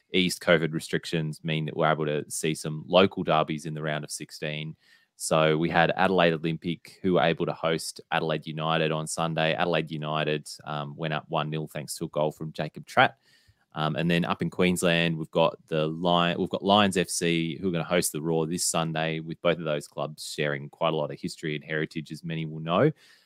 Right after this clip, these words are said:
Um, and then with the easing of restrictions in New South Wales and Vic, that'll mean that,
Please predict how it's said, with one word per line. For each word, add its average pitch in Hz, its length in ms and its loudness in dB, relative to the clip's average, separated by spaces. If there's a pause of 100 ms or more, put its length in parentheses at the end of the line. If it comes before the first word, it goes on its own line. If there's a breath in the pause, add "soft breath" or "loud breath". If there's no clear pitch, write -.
(220 soft breath)
Um, 82 420 0
and 92 160 4
then 92 160 4
with 90 120 0
the 82 140 0
easing 113 340 4
of 95 100 0
restrictions 87 480 -4
in 82 260 -6
New 90 140 -2
South 78 240 -8
Wales 82 220 2
and 76 180 -8
Vic, 90 240 -2
that'll 95 200 6
mean 85 280 0
that, 78 180 -8